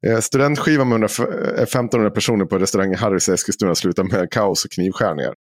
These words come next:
Det blir alkoholfritt på restaurangen Harrys framöver. Idag beslutade en enhe-, enhällig arbetsmarknads- och familjenämnd att dra, dra tillbaka alkoholtillståndet för det företag som driver restaurangen i Eskilstuna.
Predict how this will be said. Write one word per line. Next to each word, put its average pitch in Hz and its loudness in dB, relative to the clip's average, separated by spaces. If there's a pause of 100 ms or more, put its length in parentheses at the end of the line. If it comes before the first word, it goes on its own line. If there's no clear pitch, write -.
(1300)
Det 110 0
blir 123 0
alkoholfritt 135 0
på 117 0
restaurangen 92 0
Harrys 92 0
framöver. 82 -2
Idag 120 2
beslutade 101 0
en 98 -2
enhe-, 127 0 (300)
enhällig 135 2 (100)
arbetsmarknads- 110 0
och 85 -10
familjenämnd 101 0
att 82 0
dra, 92 2 (140)
dra 101 2
tillbaka 104 -2
alkoholtillståndet 95 -2 (420)
för 95 -2
det 98 2
företag 107 2
som 85 -2
driver 82 2
restaurangen 82 0
i 78 0
Eskilstuna. 82 -6